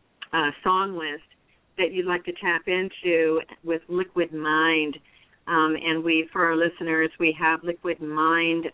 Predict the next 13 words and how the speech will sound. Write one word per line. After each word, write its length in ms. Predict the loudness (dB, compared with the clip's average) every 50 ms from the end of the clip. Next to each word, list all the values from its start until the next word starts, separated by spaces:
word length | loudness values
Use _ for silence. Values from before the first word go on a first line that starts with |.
| _
music 600 | -8 -4 -2 0 0 0 0 0 0 0 0 0 -2 -10 _ -4
link 360 | -2 -2 0 0 -2 -6 -8 -12 -20 -20 _ -20 -20 -20 -20 -10 -4 0
on 340 | 2 2 2 2 0 -2 -2
the 80 | -4
Music 340 | -4 -4 -6 -6 -8 -10 -12 -6
for 80 | -4 -2
Life 220 | -2 -2 -4 -6 -10 -10
blog. 680 | -6 -4 -2 0 0 0 0 0 0 -2 -2 -4 -4 -8 -10 -4
So 60 | 0 0
you 220 | 0 2 0 0
look 200 | 0 0 -2 -2
at 140 | -2 -6 -6 -2 -2
this, 140 | -2 -2